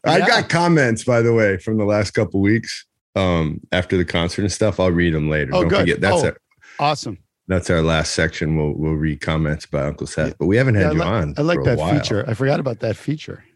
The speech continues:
Speaker 1: Yeah, that's on here. We're gonna do, that's
Speaker 2: Yeah.
Speaker 1: how we'll finish it up at, at the, at the forty-five to hour mark. But what's the deal
Speaker 2: Okay,
Speaker 1: with you,
Speaker 2: great.
Speaker 1: man? So six minutes on covid. Would you say that the new world, old world divide is getting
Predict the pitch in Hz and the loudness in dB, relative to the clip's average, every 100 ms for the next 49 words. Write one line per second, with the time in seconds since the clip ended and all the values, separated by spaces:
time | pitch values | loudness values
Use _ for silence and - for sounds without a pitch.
0 | - 110 92 101 - 101 151 85 - - | 0 2 4 2 2 2 2 0 -4 -4
1 | 92 98 87 101 98 110 101 87 - 90 | 0 2 2 2 2 2 2 2 0 -2
2 | 85 82 95 - _ _ _ 62 76 76 | 0 -2 0 -2 _ _ _ -8 -6 -6
3 | 78 78 73 69 76 73 71 - 82 80 | -6 -4 -4 -4 -6 -8 -8 -4 -2 -2
4 | - 73 71 - - 67 85 87 69 71 | -4 -4 -4 -6 -6 -4 -2 -4 -4 -6
5 | 80 - - 127 135 139 110 120 107 107 | -8 -8 -4 -2 0 0 2 4 2 0
6 | 107 69 71 71 _ - - - - - | -2 -2 -6 -8 _ -20 -20 -20 -20 -4
7 | - 143 - 190 139 165 175 180 - - | 2 2 4 2 4 4 6 4 2 -6
8 | - - 120 117 143 151 160 151 - 135 | -8 -2 -2 2 2 2 2 0 2 2
9 | 120 175 - 180 175 147 143 127 123 135 | 4 2 2 4 4 4 2 2 4 4
10 | 131 127 113 110 113 113 101 95 95 95 | 4 4 4 2 4 2 0 0 2 2
11 | 92 85 92 85 76 | 0 0 0 0 -4